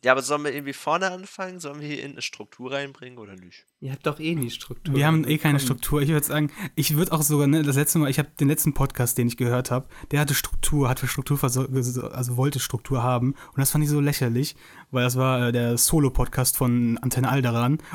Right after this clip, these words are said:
Speaker 3: und hat einer halt wirklich so eins zu eins die, die Story aufgeschrieben. Und die
Speaker 1: Okay.
Speaker 3: sind dann halt immer abgewichen von der, von der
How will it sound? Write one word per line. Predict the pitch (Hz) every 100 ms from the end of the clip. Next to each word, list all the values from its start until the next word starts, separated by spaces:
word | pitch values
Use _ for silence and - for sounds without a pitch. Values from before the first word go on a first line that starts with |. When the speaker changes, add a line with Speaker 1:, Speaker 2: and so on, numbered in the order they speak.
| -
Speaker 3:
und | 139
hat | 139 -
einer | 160 165
halt | 127 127
wirklich | 139 143 127
so | 123
eins | 135 147
zu | -
eins | 127 139
die, | 127 120 - -
die | 123 117 - -
Story | - 160 170 117
aufgeschrieben. | 113 - - 120 110 113 143 170 - - - 143 -
Und | 143 139
die |
Speaker 1:
Okay. | 135
Speaker 3:
sind | 165
dann | 143
halt | 131
immer | 139 139
abgewichen | - 139 131 - 135
von | - 120
der, | 120 117 117 -
von | 127 117
der | 113